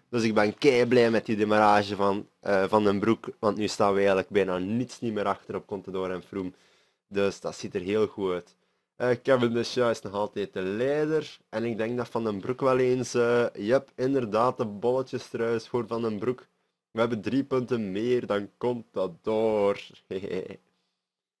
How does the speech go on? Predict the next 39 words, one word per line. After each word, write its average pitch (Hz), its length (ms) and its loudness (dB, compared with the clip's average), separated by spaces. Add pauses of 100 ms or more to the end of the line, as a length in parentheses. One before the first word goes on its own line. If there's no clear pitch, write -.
(300)
Voilà, 87 320 -2
Van 92 140 -6
Garderen, 92 400 -2
ja, 87 420 -4
tien 117 180 -6
minuten 104 320 -6
bijna 101 320 -4
voor 104 260 0
in 98 120 -2
het 98 140 -6
jongerenklassement. 98 1000 -4 (480)
Dat 107 140 0
was 101 180 0
te 101 140 -8
denken 117 380 0
dat 107 180 -4
hij 107 100 -4
dat 101 340 0 (140)
met 104 140 -8
gemak 107 340 -8
ging 107 160 -8
winnen. 101 280 -4 (320)
We 98 120 -8
zijn 113 180 -4
momenteel 113 380 -4
het 104 120 -6
beste 120 340 -4
team. 175 360 -4 (880)
Ah, 90 300 -4 (500)
ik 113 160 -4
ben, 104 380 -2
eh, 104 240 -4
zeer 104 460 -8
trots - 400 -8
op 95 240 -10 (140)
Jurgen 95 540 -10
van 90 240 -10
den 85 180 -12
Broek. 87 340 -20